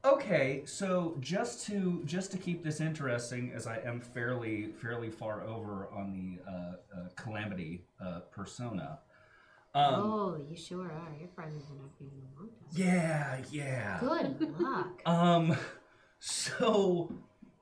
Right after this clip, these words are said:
Speaker 1: uh, I am going to try to, uh,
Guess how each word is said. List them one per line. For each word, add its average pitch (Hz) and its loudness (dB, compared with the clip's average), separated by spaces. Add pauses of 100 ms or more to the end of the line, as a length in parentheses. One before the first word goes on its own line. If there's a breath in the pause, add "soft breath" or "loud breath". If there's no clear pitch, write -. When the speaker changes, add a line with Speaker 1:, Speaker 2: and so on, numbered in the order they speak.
(720)
Speaker 1:
uh, 151 6 (520)
I 175 4
am 220 0
going 202 0
to 165 -4
try 160 2
to, 135 0 (240)
uh, 117 0